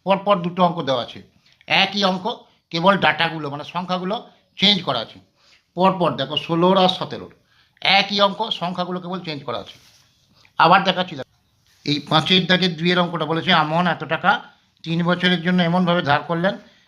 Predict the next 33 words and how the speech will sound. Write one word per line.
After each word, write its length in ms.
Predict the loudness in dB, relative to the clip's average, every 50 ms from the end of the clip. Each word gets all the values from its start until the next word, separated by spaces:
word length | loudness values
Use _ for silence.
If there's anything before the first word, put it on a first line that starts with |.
| _ _ -12
যে 160 | -6 -6 -6
প্রথম, 480 | -4 -2 -4 -2 4 6 6 8 8 6
দ্বিতীয়, 380 | 2 0 -6 -2 2 4 6 6 4 2 -2 -12 _ _ _ _
তৃতীয় 340 | -16 -16 -12 -2 0 2 2
বছরে 320 | 2 2 0 2 0 0 2
বার্ষিক 580 | 2 2 2 2 0 -2 -4 -4 -4 -6 -12 _ _ _ _ _ _ _
চক্রবৃদ্ধি 500 | -6 -6 -6 -4 -4 -2 -2 -2 -2 -2
সুদের 280 | -6 -6 -2 0 2 4
হার 160 | 4 4 2 0 -4 -12 _ _ _ _ _ _ _ 0
চার 160 | 0 2 2
পার্সেন্ট, 420 | 2 0 0 0 0 -4 -6 -4 -6
পাঁচ 140 | -6 -8 -6 -8
পার্সেন্ট, 360 | -8 -8 -8 -8 -10 -10 -8
ছ 40 | -10
পার্সেন্ট। 400 | -10 -10 -14 -18 -18 -20 -20 -20 _ _ _ _ _ _ _ 0
তিন 220 | 4 6 8 8
বছর 260 | 8 8 6 4 2
শেষে 400 | 2 0 -4 0 0 -2 -2 -2 -8 -18 _ _ _ _ -4
আমন 320 | -2 0 4 4 2 2
সুদে 280 | 2 -4 -6 0 2 2
আসলে 260 | 2 2 0 -2 -2 -2
কত 120 | -6 -6
টাকা 340 | -8 -2 -2 -2 -2 -2 -6 -16 -20 -20 -20 -16 -4 0
জমা 200 | 0 2 2 0
দেবে?" 180 | -2 -4 -10 -14 -18 -20 _ -20 -20 -20 -20 -20 -14 -4
দেখো, 120 | 0 4 4
এইটা 240 | 4 4 6 4 2
হচ্ছে 180 | 4 4 4
এই 100 | 4 4
বইটার 640 | 2 2 0 0 0 2 2 2 2 0 -6 -16 _ _ _ _ _
একশো 460 | -2 -2 -2 -2 -6 -6 -6 -6 -8
ছ 120 | -4 0 0 0 2
পাতার 300 | 2 0 0 2 -2 -2